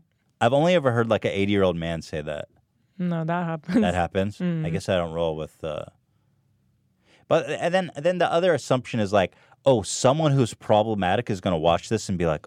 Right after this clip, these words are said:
Speaker 1: "Oh my God."
Speaker 2: Yeah.
Speaker 1: Oh my God. It's just, it's pandering, but I,
Speaker 2: But
Speaker 1: but to
Speaker 2: also,
Speaker 1: who?
Speaker 2: they're just going with the trend and trying to,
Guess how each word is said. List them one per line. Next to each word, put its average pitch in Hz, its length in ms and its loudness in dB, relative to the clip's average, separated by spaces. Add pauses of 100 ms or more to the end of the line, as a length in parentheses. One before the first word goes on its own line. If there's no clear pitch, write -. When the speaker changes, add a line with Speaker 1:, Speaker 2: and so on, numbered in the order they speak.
Speaker 1:
"Oh 101 140 -8
my 78 320 -10
God." - 400 -12
Speaker 2:
Yeah. 175 400 -2 (1300)
Speaker 1:
Oh 139 200 4
my - 300 -4
God. 117 360 -2 (960)
It's - 240 0
just, - 360 0 (120)
it's - 160 -4
pandering, 110 640 0
but 92 180 2
I, 92 80 -4 (160)
Speaker 2:
But 185 160 -2
Speaker 1:
but 233 80 6 (180)
to 135 140 0
Speaker 2:
also, 240 60 -2 (120)
Speaker 1:
who? - 240 -8
Speaker 2:
they're 196 240 -2
just 226 340 -4
going 185 360 -4
with 170 220 -4
the 165 120 -4
trend 165 500 -6
and 151 160 -6
trying 160 340 -6
to, 147 600 -4